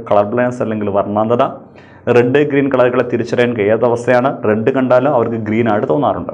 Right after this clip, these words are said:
ഓക്കെ, ഇന്ന് നമ്മൾ പറഞ്ഞു എന്താണ് ഇത് ആദ്യമായിട്ട് കണ്ടെത്തിയത് ജോൺ ഡാൾട്ടൺ ആണ്. ഇതിനെ വിളിക്കുന്ന മറ്റൊരു പേരാണ്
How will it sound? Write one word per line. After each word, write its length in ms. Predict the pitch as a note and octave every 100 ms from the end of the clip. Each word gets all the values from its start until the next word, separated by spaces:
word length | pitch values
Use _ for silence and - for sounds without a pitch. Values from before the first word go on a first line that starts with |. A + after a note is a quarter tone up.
| - C3+
ഓക്കെ, 140 | C#3 D3 D3 - -
ഇന്ന് 100 | B2
നമ്മൾ 160 | C#3 C#3
പറഞ്ഞു 260 | C#3 C3+ D3 D#3+
എന്താണ് 200 | C3+ B2+ A#2+
ഇത് 80 | A#2+
ആദ്യമായിട്ട് 320 | A#2 C3 - -
കണ്ടെത്തിയത് 400 | A#2 A#2 B2+ B2+ A#2+
ജോൺ 200 | G2+ G2+ A2+
ഡാൾട്ടൺ 280 | A#2+ A#2+ C3 B2
ആണ്. 140 | B2 B2 A2
ഇതിനെ 180 | A2+ B2
വിളിക്കുന്ന 260 | A2+ A2+ A2+
മറ്റൊരു 220 | G2 A#2 A2+
പേരാണ് 180 | A2